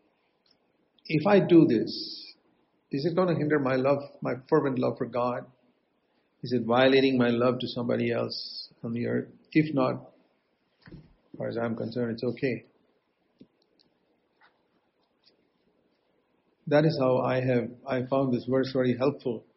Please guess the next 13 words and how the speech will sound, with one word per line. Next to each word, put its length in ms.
when 180
I've 280
come 160
to 100
these 260
gray 480
areas 720
where 520
you 140
don't 320
know 100
exactly 460
what, 200